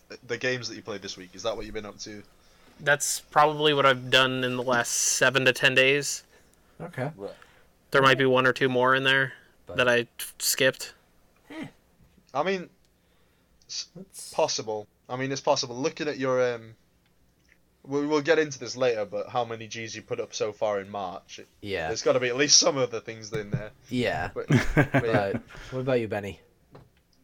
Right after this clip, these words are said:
Speaker 1: Right, so I played One-Eyed Thingy. I'm not
Speaker 3: Yeah.
Speaker 1: even gonna try and say it as well. I've, I've, I've, I've done a weird thing this week where I've gone through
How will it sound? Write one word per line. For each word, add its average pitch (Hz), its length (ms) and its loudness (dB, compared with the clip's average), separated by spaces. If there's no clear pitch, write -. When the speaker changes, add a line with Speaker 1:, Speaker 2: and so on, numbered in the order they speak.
Speaker 1:
Right, 127 280 2
so - 180 -4
I 165 120 6
played 185 300 0
One-Eyed 143 480 0
Thingy. 143 380 -2
I'm 123 140 -8
not 127 140 2
Speaker 3:
Yeah. 127 80 2
Speaker 1:
even 123 100 -4
gonna 117 140 -8
try 110 240 -2
and 107 100 -8
say 110 240 0
it 104 120 -8
as 107 140 -10
well. 113 460 0
I've, 117 280 -4
I've, 139 220 0
I've, 151 240 2
I've 147 260 2
done 156 320 2
a 135 80 -6
weird 131 340 -2
thing 120 200 -8
this 113 160 -10
week 101 160 -8
where 101 120 -2
I've 101 100 -6
gone 107 200 -6
through 101 380 -12